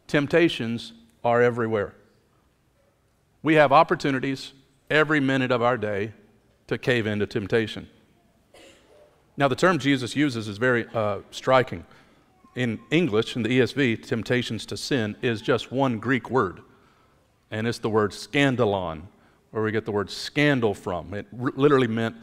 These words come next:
a stumbling block or a trap. Jesus is saying, "Stumbling blocks are sure to come." It originally meant the bait stick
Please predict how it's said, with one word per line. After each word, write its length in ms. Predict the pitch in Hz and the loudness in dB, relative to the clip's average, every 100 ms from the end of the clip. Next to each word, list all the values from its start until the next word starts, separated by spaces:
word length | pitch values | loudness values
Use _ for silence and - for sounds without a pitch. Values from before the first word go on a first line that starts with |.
| - - | -20 -2
a 120 | 120 | -2
stumbling 760 | 101 - - 165 156 127 104 95 | -2 -10 2 2 4 0 -2 -4
block 420 | 95 78 - - _ _ _ | -4 -6 -12 -20 _ _ _
or 160 | 127 101 | 2 2
a 60 | |
trap. 500 | - - 247 110 - - _ _ _ _ _ _ _ _ _ _ - | -2 -4 -2 -2 -6 -20 _ _ _ _ _ _ _ _ _ _ 0
Jesus 340 | 147 143 135 | 2 2 -2
is 100 | 120 | 0
saying, 380 | 160 143 117 117 - - | 4 4 4 -2 -12 -20
"Stumbling 720 | - - - 185 220 202 170 | -12 -12 4 6 8 6 6
blocks 580 | 120 101 92 78 - - _ _ _ | 2 0 -2 -6 -12 -16 _ _ _
are 140 | 127 110 | 0 0
sure 260 | - 135 | 0 0
to 60 | 113 | 2
come." 280 | - 95 - - _ _ _ _ _ _ _ _ _ _ _ _ _ _ _ _ | 0 -2 -4 -20 _ _ _ _ _ _ _ _ _ _ _ _ _ _ _ _
It 120 | - 131 | 0 8
originally 360 | 170 220 180 | 8 10 8
meant 320 | 131 135 - | 8 4 4
the 100 | 120 | 0
bait 380 | 107 135 160 - | 2 4 4 2
stick 420 | - - 113 - | -4 0 0 -2